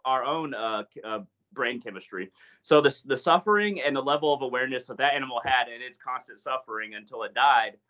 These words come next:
actually transfers to us physically. Not, this is, this is reincarnation we're talking about, but we're still, we're talking about scientifically. So a cow's brain is similar enough to our brain that if we consume a, the meat that it was kinda like, kinda like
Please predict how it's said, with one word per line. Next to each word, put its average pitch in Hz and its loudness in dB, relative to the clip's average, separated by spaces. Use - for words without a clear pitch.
actually 135 -4
transfers 127 -10
to 135 -8
us 117 -6
physically. 160 -6
Not, 151 0
this 165 -6
is, 165 -4
this 170 -4
is 196 -10
reincarnation 160 0
we're 120 -8
talking 117 -2
about, 113 -2
but 226 4
we're 175 -2
still, 196 0
we're 175 -2
talking 202 4
about 160 -4
scientifically. 147 -6
So 170 4
a 147 -4
cow's 226 2
brain 156 -6
is 135 -12
similar 220 -8
enough 190 -6
to 165 -8
our 180 -2
brain 107 -10
that 139 -2
if 143 -8
we 170 0
consume 180 -4
a, 139 -4
the 135 -2
meat 156 0
that 127 0
it 127 -2
was 127 -4
kinda 147 -2
like, 127 0
kinda 151 -6
like 127 -4